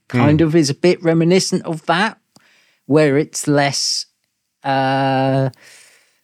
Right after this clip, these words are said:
Speaker 1: I think modern reverse Ranas are a little bit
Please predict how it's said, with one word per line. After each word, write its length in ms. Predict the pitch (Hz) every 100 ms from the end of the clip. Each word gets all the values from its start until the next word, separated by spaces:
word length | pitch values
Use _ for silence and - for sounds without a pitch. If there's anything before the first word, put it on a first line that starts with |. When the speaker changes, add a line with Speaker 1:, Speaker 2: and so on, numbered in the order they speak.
| _ -
Speaker 1:
I 40 |
think 240 | - 202 190
modern 560 | 156 165 165 165 156 143
reverse 500 | 151 135 151 151 -
Ranas 440 | 147 143 147 135
are 80 | 151
a 40 | 135
little 380 | 139 143 143
bit 280 | 120 139 -